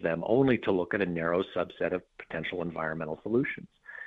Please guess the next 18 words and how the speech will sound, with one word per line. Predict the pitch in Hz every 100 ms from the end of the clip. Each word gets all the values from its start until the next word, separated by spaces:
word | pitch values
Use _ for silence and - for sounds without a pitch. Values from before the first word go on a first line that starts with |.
| - - -
And | 139
the |
problem | 139 170 202 226 185
for | 120
that, | 110 139 131 98 -
for | 101
people | 117 110 104
on | 98
the | 90 -
center | 104 85
right, | 87 98 82 -
like | 92 -
myself, | 85 - 165 143 80 92 - - - - -
is | 131 135 135
that | 143
it | 143
makes | 147 160
us | 170